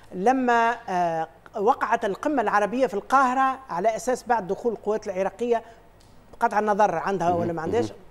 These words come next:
آه، بعد دخول القوات العراقيه. نتذكروا حسني مبارك وقتها الرئيس المصري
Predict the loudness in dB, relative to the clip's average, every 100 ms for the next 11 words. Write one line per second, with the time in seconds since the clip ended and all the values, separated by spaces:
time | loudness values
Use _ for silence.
0 | -20 -8 -8 -6 -2 0 0 -2 -2 -2
1 | -2 -2 -2 -2 -4 -4 -8 -12 -14 -20
2 | -20 -20 -20 _ -20 -8 -6 2 2 2
3 | -2 0 -2 0 0 4 2 2 -2 -4
4 | -2 -4 -4 -4 -2 -2 -2 -2 -4